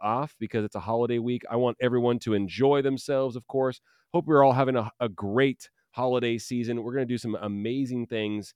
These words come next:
in twenty twenty-four, and that's the next time you're gonna hear from us, as a matter of fact. So, yes, parting is sweet sorrow, but we will <laughs> connect in the new year. It's gonna be an exciting one.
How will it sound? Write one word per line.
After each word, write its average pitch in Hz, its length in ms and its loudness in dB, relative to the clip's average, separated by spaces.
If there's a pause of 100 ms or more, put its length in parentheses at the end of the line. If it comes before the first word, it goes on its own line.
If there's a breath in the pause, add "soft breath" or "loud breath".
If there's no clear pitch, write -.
(300)
in 110 120 -6
twenty 117 320 -4
twenty-four, 110 540 -4
and 113 140 -6
that's 139 200 -6
the 175 80 -6
next 180 240 -8
time 170 180 -4
you're 160 100 -4
gonna 151 180 -6
hear 175 200 -6
from 98 160 -6
us, 82 160 -10
as 87 80 -10
a 87 60 -10
matter 85 240 -6
of 87 120 -10
fact. 87 280 -6
So, 92 260 -2 (380)
yes, 127 180 0
parting 143 400 0
is 135 220 0
sweet 131 320 -8
sorrow, 120 560 0 (260)
but 135 320 2
we 117 140 -2
will 143 400 4
<laughs> - 120 -12
connect 143 520 -2 (260)
in 143 180 2
the 147 80 2
new 143 140 2
year. 123 460 2
It's 113 120 -8
gonna 127 200 0
be 131 120 2
an 127 60 2
exciting 117 540 -2
one. 110 320 -2